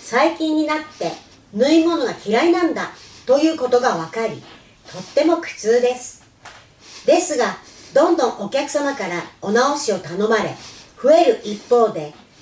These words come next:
大変で大変で、心のバランスを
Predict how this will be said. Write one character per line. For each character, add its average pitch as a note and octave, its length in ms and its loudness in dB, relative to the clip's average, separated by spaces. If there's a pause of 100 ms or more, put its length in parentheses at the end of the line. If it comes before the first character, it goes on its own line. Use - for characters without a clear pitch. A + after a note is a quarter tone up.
大 D4+ 280 0
変 D#4+ 200 0
で D#4+ 140 0
大 A3 220 -2
変 A#3+ 340 -2
で、 G#3+ 180 2 (380)
心 D#4+ 400 4
の D4+ 140 0
バ G3+ 140 0
ラ A3 120 4
ン A3+ 60 0
ス G#3 220 -6
を G3+ 180 -2